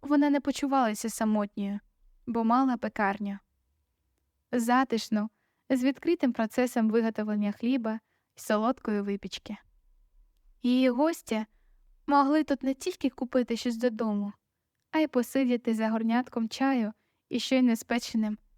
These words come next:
і ще теплим пиріжком чи рогаликом. Та ще й спостерігати, як жінки у формі трьох шоколадів чаклують над тістом. Для багатьох це було шоу, яке тепер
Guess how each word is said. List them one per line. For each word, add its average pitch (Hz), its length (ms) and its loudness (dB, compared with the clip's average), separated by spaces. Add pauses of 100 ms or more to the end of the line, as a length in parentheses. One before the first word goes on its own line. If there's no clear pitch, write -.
(100)
і 269 60 -4
ще 254 180 -2 (180)
теплим 247 440 -2
пиріжком 226 600 -2 (240)
чи - 160 -2
рогаликом. 208 640 -2 (680)
Та 285 120 0
ще 349 180 2
й 339 40 4
спостерігати, 254 920 -2 (440)
як 285 220 4
жінки 240 440 2
у 220 100 -2
формі 226 400 -2
трьох 214 280 -4
шоколадів 233 720 -4 (420)
чаклують 247 580 0
над 214 160 -2
тістом. 196 520 -8 (840)
Для 247 200 4
багатьох 247 600 0 (380)
це - 220 -2
було 269 260 2
шоу, 208 420 -4 (440)
яке 233 280 0
тепер 254 420 -4